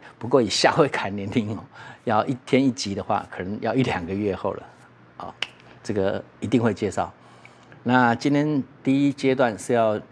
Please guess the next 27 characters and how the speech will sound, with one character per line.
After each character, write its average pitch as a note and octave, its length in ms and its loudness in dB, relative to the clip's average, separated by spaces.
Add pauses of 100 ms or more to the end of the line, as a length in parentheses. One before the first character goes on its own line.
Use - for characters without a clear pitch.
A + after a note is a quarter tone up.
(100)
讲 F2+ 240 -2 (300)
另 C3+ 320 4
类 B2+ 200 2
的 F2 240 -6
这 G2+ 260 -2
个 - 320 -12 (360)
安 C#3+ 200 2
全 G2+ 240 -6
球 - 180 -6
的 F2+ 160 -6
计 A2+ 240 -2
分 G2+ 200 -2
方 G2+ 200 -2
式 F#2 200 -8 (100)
啊， - 140 -14
特 D#3+ 100 2
别 A2 160 2
感 F2 220 -4
谢 G#2 200 -6 (380)
我 - 60 -8
们 G#2 80 -4
的 G#2 80 -2
球 G#2 200 -4
迷 A2 120 0
朋 G#2 240 -6
友 F#2+ 120 -4
啊， E2 260 -8